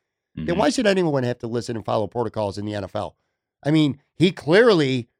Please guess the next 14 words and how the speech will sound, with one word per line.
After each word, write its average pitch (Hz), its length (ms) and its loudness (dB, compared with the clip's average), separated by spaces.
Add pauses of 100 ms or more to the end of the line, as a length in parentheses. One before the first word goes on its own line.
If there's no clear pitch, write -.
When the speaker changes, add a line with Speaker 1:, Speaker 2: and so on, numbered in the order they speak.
(160)
Speaker 1:
broke 165 480 4
a 143 260 4
ton 208 280 2
of 165 80 -4
protocols, 123 640 -2 (500)
a 147 60 0
ton 247 260 6
of 269 100 6
'em, - 160 -10 (240)
a 117 60 -10
ton 160 200 2
of 233 60 4
league 233 200 0
rules 190 440 4